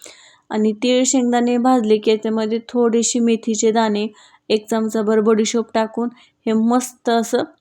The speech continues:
भाजून घ्यायचं आहे आणि साईडला थंड होण्यासाठी ठेवून देणार आहे. तोपर्यंत मिरच्या मी स्वच्छ पुसून घेतलेल्या आहेत, तर आता यांना मी असं उभं कट करून घेणार आहे. तर या मिरच्या खूप जास्त तिखट नाही आहेत, मीडियम तिखट आहेत.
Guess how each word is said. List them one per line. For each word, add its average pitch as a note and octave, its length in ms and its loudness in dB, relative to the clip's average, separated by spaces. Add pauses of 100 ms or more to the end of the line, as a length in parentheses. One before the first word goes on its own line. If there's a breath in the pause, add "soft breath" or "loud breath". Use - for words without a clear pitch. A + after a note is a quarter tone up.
(200)
भाजून A3 520 2
घ्यायचं A3+ 300 0
आहे G#3 160 0
आणि A3+ 280 -2
साईडला A3+ 480 0 (460 loud breath)
थंड A#3 240 2
होण्यासाठी A3 560 -2
ठेवून A#3+ 320 0
देणार G3 300 -2
आहे. G3 160 -4
तोपर्यंत G#3+ 580 -2
मिरच्या A3+ 440 -2
मी A#3+ 180 -2 (420 loud breath)
स्वच्छ - 420 -2 (140)
पुसून A#3+ 360 0
घेतलेल्या G#3+ 420 0
आहेत, G#3+ 200 -2 (180)
तर G3+ 60 0
आता G#3 260 0
यांना A3 240 0
मी G#3+ 140 0
असं G#3 260 -2
उभं A#3+ 340 0 (500 loud breath)
कट B3 220 0
करून A#3 300 2
घेणार A3 300 0
आहे. G#3 180 0 (140)
तर G#3 80 -4
या A3 140 2
मिरच्या A3+ 340 0 (100)
खूप A3+ 300 -2
जास्त A3+ 240 -2 (120)
तिखट A3 340 -2
नाही A3 200 0
आहेत, G#3 120 -2 (100)
मीडियम A3 500 2
तिखट G3+ 300 -2
आहेत. G3+ 240 0